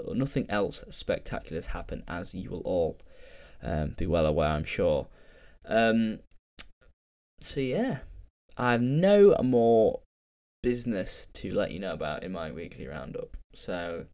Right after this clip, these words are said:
I guess we should probably get straight into the topic. Um, I'll break this down for you a little bit. This has been on the back burner for a while, and this has been a suggested,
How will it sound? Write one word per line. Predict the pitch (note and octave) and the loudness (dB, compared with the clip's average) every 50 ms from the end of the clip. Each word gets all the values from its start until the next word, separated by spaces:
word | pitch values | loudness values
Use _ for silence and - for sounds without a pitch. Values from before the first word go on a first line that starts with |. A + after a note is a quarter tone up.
| _ _ - - - - - - - - | _ _ -20 -20 -20 -20 -20 -20 -16 -10
I | - A2+ | -6 -2
guess | A#2 C3+ C#3+ C#3+ - - | 0 0 0 0 -2 -4
we | C3 A#2+ | -6 -6
should | - - - - | -6 -8 -8 -6
probably | - - B2+ A#2+ - - F#2 E2+ F2 | -4 -2 -2 -2 -2 -2 -2 -4 -2
get | F2+ G2+ - - - | -2 -2 -4 -4 -4
straight | - - - - A2+ G#2+ F#2+ F2+ D2+ - | -10 -12 -8 -6 -6 -4 -4 -6 -8 -10
into | - - F2+ F2 F#2+ - - G#2+ F#2 F2+ E2 D#2+ | -10 -10 -10 -10 -10 -8 -6 -4 -4 -4 -4 -6
the | - - | -8 -8
topic. | - - - G2+ - - - - - - - - - _ - - - - - _ _ _ _ _ _ _ _ - - - - | -8 -6 -4 -4 -4 -2 -4 -4 -4 -8 -14 -20 -20 _ -20 -20 -20 -20 -20 _ _ _ _ _ _ _ _ -16 -12 -10 -6
Um, | - G#2 A2 A2+ A2+ A2 A2 A2 G#2+ A#2+ - - _ - - - - - - - | -4 -2 0 2 2 2 0 0 -2 -4 -8 -12 _ -20 -20 -20 -20 -16 -10 -8
I'll | A2 | 2
break | - - B2 G2 - - | 6 6 6 6 6 2
this | E2+ - | -4 -4
down | - F#2+ - - | -2 -2 -2 -2
for | - A2 | -2 0
you | F#2+ | 2
a | G2 | 2
little | F#2 F2 F2 | 2 2 2
bit. | - A#2+ B2 C3 - - - - - - - - - - - - | 4 4 4 4 4 0 -10 -18 -18 -18 -18 -18 -20 -20 0 4
This | - F3+ - - - | 6 6 6 6 4
has | D#3+ D3+ | 6 10
been | - D#3+ D3 | 12 12 12
on | C#3 C3+ C3 | 12 12 12
the | A#2+ - | 10 10
back | - C3 B2 - - - | 8 6 6 4 2 2
burner | A2 G#2+ G2+ G2 | 2 4 4 2
for | - - | 2 4
a | G#2 G2+ | 4 6
while, | G#2 G2+ G#2 G#2+ G2 F#2 E2 C#2+ - | 8 8 8 8 8 8 6 6 4
and | - G2+ A#2 | 2 0 0
this | A#2 - - - | 0 0 -2 -6
has | A#2 A2+ | -8 -6
been | - A2+ G#2+ | -6 -6 -4
a | A2 | -4
suggested, | - - - - - A#2 A#2+ - - - F#2+ - - | -6 -8 -4 0 0 0 0 0 -2 -4 -4 -6 -8